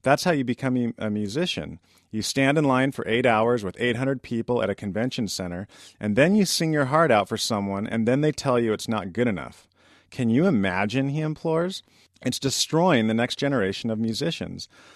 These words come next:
Musicians should go to a yard sale and buy an old drum set and get in their garage and just suck." <laughs> "And then get their friends to come in and they'll suck too. And then they'll start playing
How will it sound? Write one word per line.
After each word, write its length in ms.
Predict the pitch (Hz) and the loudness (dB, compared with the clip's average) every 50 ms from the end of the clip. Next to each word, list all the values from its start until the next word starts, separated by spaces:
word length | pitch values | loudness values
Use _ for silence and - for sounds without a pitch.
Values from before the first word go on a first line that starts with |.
| _ _ - | _ _ -2
Musicians 480 | 113 113 104 101 131 147 - - 196 175 | -2 0 2 4 2 2 2 2 -2 -2
should 160 | - 180 143 | -2 -2 4
go 140 | 131 120 120 | 6 6 6
to 160 | 123 123 120 | 6 6 4
a 40 | 123 | 4
yard 360 | 113 110 101 98 98 95 - | 4 4 4 4 2 0 -2
sale 340 | - - 104 101 104 107 - | -2 0 0 2 2 0 -2
and 180 | 104 104 101 | -2 -4 -2
buy 200 | 92 110 107 110 | 0 0 0 0
an 100 | 107 101 | -2 -2
old 240 | - 113 127 143 143 | -2 -2 -2 -2 -2
drum 300 | 123 120 123 113 113 117 | -2 0 0 2 2 0
set 320 | - - - 117 117 120 - | -2 -2 0 0 0 0 -2
and 180 | 107 104 101 92 | -4 -6 -2 -2
get 140 | 107 104 | 0 0
in 80 | 120 123 | 2 2
their 120 | 123 123 123 | 0 0 0
garage 440 | 135 139 117 101 92 90 92 95 110 | 0 2 2 2 2 2 0 -2 -2
and 140 | 110 98 | -4 -4
just 220 | 90 95 87 - - - | -4 -4 -6 -4 -6 -6
suck." 440 | - - 107 82 76 - - - _ _ - - - - - - - | -4 -2 -2 -4 -4 -6 -12 -20 _ _ -12 -10 -10 -10 -8 2 4
<laughs> 60 | 233 208 - - 196 - - 220 - - - 175 - - - - _ - - _ - - - | 4 4 4 2 -2 -2 0 -6 -6 -4 -6 -8 -6 -6 -10 -10 _ -10 -14 _ -8 0 0
"And 140 | 131 127 | 2 4
then 260 | 113 139 170 208 220 196 | 6 6 6 8 8 8
get 180 | 170 170 - | 6 6 6
their 140 | - 139 131 | 6 4 4
friends 380 | - - 160 170 190 202 165 139 | 4 4 4 4 4 4 4 2
to 100 | 127 - | 0 0
come 200 | - 123 113 110 | 2 0 0 2
in 120 | 110 110 | 2 2
and 140 | 113 110 107 | 2 2 2
they'll 160 | 113 123 135 | 4 2 2
suck 400 | 135 - - - 113 101 - - - | 0 -2 0 0 0 0 0 -4 -12
too. 440 | - - 185 175 - - 90 95 98 _ _ _ _ - - - - _ - | -6 -4 -2 -2 -2 -4 -6 -8 -12 _ _ _ _ -20 -20 -20 -20 _ -2
And 160 | - 117 117 | 0 4 6
then 120 | 165 190 | 6 6
they'll 140 | 196 190 170 | 6 4 4
start 280 | - - 151 123 - - | 4 4 2 2 2 0
playing 560 | - - 185 170 135 120 113 113 120 131 | -4 -2 2 4 4 4 4 4 2 0